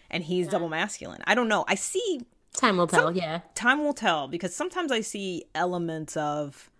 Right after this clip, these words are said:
Speaker 1: uh, masculine with the tribe with Elisa, but I, I can't tell. Like, she's very, like,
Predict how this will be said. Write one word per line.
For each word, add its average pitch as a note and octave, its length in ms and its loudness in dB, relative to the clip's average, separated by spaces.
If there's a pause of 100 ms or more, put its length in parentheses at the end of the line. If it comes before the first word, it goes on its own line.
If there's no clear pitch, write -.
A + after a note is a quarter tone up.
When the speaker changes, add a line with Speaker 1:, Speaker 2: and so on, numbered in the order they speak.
(580)
Speaker 1:
uh, C#3+ 540 -6 (340)
masculine E3 600 -2
with D#3+ 100 -6
the - 60 -14
tribe C#3 480 -4 (180)
with D#3 240 -4
Elisa, D3 680 -6 (240)
but F3 240 6
I, F3 160 6 (120)
I - 40 -6
can't - 260 -6
tell. - 320 -10
Like, F#3 140 2
she's G#3 160 0
very, G3+ 540 0
like, D#3 520 -4